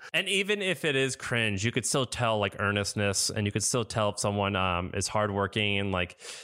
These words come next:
Speaker 2: if they're go-getter. So, like, yeah,
Speaker 1: Right.
Speaker 2: like, like, I, I used to make fun of my friend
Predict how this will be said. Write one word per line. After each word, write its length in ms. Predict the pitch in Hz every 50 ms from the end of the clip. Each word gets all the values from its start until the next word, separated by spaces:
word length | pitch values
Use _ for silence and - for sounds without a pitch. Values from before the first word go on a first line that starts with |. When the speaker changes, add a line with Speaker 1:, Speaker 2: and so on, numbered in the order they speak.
| - - _
Speaker 2:
if 140 | - - 117
they're 160 | - 123 110
go-getter. 720 | 95 - 123 110 110 107 113 110 104 101 104 101 98 101
So, 160 | 101 - 117 104
like, 160 | 101 98 -
yeah, 60 | 120 95 90
Speaker 1:
Right. 180 | 90 107 117 - -
Speaker 2:
like, 260 | 120 110 104 - - - - - - _ _ -
like, 240 | - 120 110 107 113
I, 140 | 123 139 143 135
I 120 | 143 - 139
used 180 | 147 151 135
to 60 | - 135
make 160 | 127 120 -
fun 180 | - 127 113
of 80 | 110 104
my 140 | 104 104 101
friend 260 | - 117 104 101 95